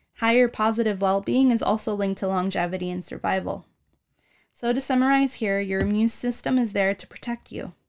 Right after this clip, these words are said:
You have the ability to truly impact your own health by exercising, picking the right foods to eat, staying away from harmful chemicals, and not frequenting places that many people will be in regardless of their own health state.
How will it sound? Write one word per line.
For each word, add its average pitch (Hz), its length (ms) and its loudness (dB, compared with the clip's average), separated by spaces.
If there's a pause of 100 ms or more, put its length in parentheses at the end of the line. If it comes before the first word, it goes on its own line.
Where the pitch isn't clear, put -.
(280)
You 196 160 -6
have 196 180 -2
the 220 140 0
ability 214 400 0
to 196 80 -6
truly 233 400 -2
impact 214 500 0
your - 140 -6
own 208 160 -2
health 208 320 -4
by 185 100 -4
exercising, 202 800 -4
picking 190 300 -6
the 190 100 -4
right 180 220 -6
foods - 340 -8
to - 120 -10
eat, - 260 -8 (480)
staying 247 380 2
away 202 220 0
from 190 180 -6
harmful 180 340 -6
chemicals, 233 640 0
and 196 180 -2
not 226 280 -2
frequenting 202 600 -4
places 190 500 -8
that - 140 -10
many 208 220 -2
people 208 320 -6
will 185 100 -4
be 214 220 -4
in 196 160 -2
regardless 185 540 -2
of 185 100 -6
their 185 180 -6
own 175 200 -4
health - 340 -12
state. - 380 -8